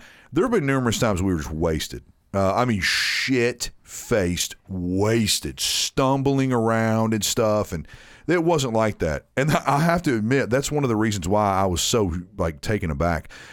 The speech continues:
F-, so from my perspective, when I walked in, Jamie, it looked, uh, I, I could tell that she didn't know who was standing next to her. It, it, as far as she was concerned, she just thought it was Glenn. So she was watching T V,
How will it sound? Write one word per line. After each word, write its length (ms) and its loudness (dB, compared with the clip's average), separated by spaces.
F-, 180 -6
so 160 2
from 200 -2
my 160 2
perspective, 580 -2
when 120 0
I 100 2
walked 360 0
in, 320 0
Jamie, 600 0
it 160 0
looked, 400 0
uh, 80 -4
I, 220 4
I 40 4
could 140 -4
tell 220 2
that 200 -2
she 200 2
didn't 160 0
know 260 2
who 180 2
was 240 0
standing 340 0
next 240 -4
to 120 -2
her. 100 -6
It, 180 -2
it, 220 -4
as 120 0
far 200 2
as 80 0
she 120 0
was 120 -2
concerned, 320 -2
she 120 -2
just 140 -2
thought 100 2
it 60 -2
was 100 -8
Glenn. 440 -4
So 200 0
she 200 0
was 140 2
watching 380 0
T 160 -2
V, 380 -2